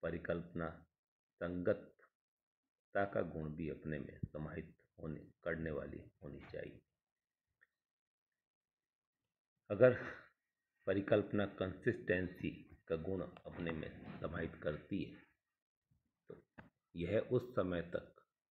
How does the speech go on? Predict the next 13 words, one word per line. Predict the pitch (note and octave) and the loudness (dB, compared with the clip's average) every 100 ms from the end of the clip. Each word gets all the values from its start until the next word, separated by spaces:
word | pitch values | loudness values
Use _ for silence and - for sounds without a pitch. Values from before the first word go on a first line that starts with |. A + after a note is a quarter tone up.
| _ | _
ज्ञात | D#2 E2+ G#2 - - | -2 4 4 2 -2
तथ्यों, | D#2+ - F2+ E2+ E2+ | -2 -4 -4 -4 -2
सिद्धांतों, | D#2 C#2 - E2 E2+ E2 E2+ D#2 - F2 | -4 -4 -2 0 0 -2 -6 -6 -10 -10
नियमों | D2+ D#2+ F2 F2 F2 | -4 -2 -2 -4 -4
से | - - - _ _ | -8 -8 -16 _ _
संगतता | E2+ F2 F2+ G2+ - F2 | -6 -2 4 2 4 0
रखती | D#2 - - - | 0 -2 -6 -10
है | - - - _ _ _ _ _ | -10 -12 -20 _ _ _ _ _
और | E2 D#2 - - _ _ _ _ _ _ _ _ _ _ - | 2 2 0 -10 _ _ _ _ _ _ _ _ _ _ -4
निगमनात्मक | F#2 G2+ G#2 G#2+ - A2+ - | 0 4 6 6 4 -2 -2
चिंतन | F2+ E2 D#2 F2 | -2 -2 0 -2
पर | E2+ D2+ - - _ _ D2+ | -2 -8 -10 -20 _ _ -4
आधारित | C#2+ D#2 D#2 D2+ | -4 -2 -4 -4